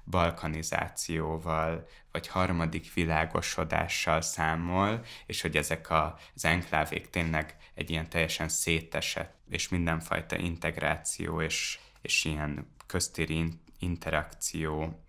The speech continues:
vagy közös nyilvánosság nélküli várost feltételeznek.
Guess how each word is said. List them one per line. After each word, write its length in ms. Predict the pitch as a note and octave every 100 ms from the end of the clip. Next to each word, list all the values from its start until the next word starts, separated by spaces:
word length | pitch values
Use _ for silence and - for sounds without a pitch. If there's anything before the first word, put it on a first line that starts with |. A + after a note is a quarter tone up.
| -
vagy 160 | -
közös 420 | - F2+ E2+ E2
nyilvánosság 720 | - E2+ D#2+ D#2 D2+ - D2+ E2+
nélküli 460 | E2 D#2+ - D#2+
várost 420 | D#2 D#2 D2+ - -
feltételeznek. 800 | A2+ C3+ D3 C#3+ C3 B2+ B2